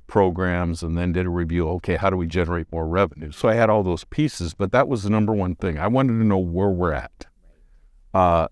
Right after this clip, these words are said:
and are we doing the right thing so we can build that, helping all our programs, particularly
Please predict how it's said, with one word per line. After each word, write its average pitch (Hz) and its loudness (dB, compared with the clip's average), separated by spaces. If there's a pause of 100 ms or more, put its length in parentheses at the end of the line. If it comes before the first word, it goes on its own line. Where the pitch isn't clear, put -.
and 95 0
are 92 0
we 104 0
doing 104 2
the 101 0
right 101 0
thing 98 -2
so - -2
we 95 0
can 90 -2
build 110 0
that, 78 -4 (440)
helping 101 2
all 104 4
our 101 4
programs, 87 0
particularly 101 -2